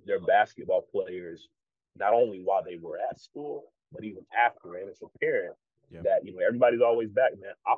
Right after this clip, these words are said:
Speaker 1: feel like I'm an
Speaker 2: <laughs>
Speaker 1: alumni,
Speaker 2: Yeah.
Speaker 1: uh, of Asbury, bro.
Speaker 2: Yeah.
Speaker 1: Just because, <laughs> just because I'm, I'm between you, you know, a couple other buddies, you know, I, honestly, bro, like, I could argue that y'all's experience in college, <laughs> you know, was,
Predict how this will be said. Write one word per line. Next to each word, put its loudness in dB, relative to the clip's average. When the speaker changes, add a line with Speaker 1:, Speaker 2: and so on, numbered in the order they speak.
Speaker 1:
feel 0
like 0
I'm 2
an 0
Speaker 2:
<laughs> 2
Speaker 1:
alumni, -2
Speaker 2:
Yeah. 4
Speaker 1:
uh, -2
of -6
Asbury, -2
bro. -4
Speaker 2:
Yeah. 0
Speaker 1:
Just -12
because, 4
<laughs> -12
just -8
because -2
I'm, 4
I'm -16
between -14
you, -8
you -14
know, -14
a -6
couple -2
other -10
buddies, -4
you -20
know, -18
I, -20
honestly, -4
bro, -6
like, -12
I -2
could -12
argue -2
that -4
y'all's 4
experience -10
in -12
college, -6
<laughs> -8
you -4
know, -10
was, -10